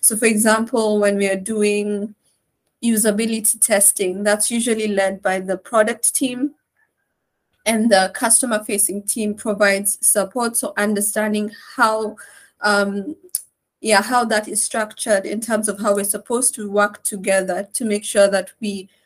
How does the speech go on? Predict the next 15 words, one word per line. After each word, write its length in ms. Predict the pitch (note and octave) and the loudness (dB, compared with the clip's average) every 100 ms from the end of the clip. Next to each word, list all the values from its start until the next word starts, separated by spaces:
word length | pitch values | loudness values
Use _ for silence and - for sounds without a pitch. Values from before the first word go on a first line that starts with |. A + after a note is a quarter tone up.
| _ _ _ - | _ _ _ 0
have 380 | G3+ G3 F#3+ | 4 4 2
successfully 1000 | - G#3+ F#3+ - - A3 A3 - G#3+ G3 | -2 -2 0 -2 0 0 0 -2 -2 -2
achieved 520 | - F#3 - G#3+ G#3+ F#3 | -4 -4 -4 -6 -6 -6
the 100 | F#3 | -6
goal 400 | F#3 F#3+ F#3+ F#3+ - | -4 -2 -2 -6 0
of, 300 | F#3+ F3+ F#3+ _ _ _ _ _ | 0 0 -4 _ _ _ _ _
um, 240 | G3 G3 G3 | 2 2 2
a 60 | |
successful 720 | - G#3+ G#3+ A3 G#3 G#3+ G3+ - - | 2 2 0 -2 -2 -2 -4 -4 -4
usability 840 | G#3 G#3 G3 F#3 G3 G3 G3 G3+ | -2 2 2 0 -4 -6 -6 -4
test 400 | - F3+ F3+ - | -2 0 0 0
research 640 | F#3 G#3 G3+ A3 F#3 F#3 - | -2 -2 0 0 0 -4 -4
with 220 | F3+ - | -4 -4
our 160 | F3+ - | -10 -10
customers. 880 | - - - - - - - - | -8 -2 -2 -2 -8 -10 -6 -8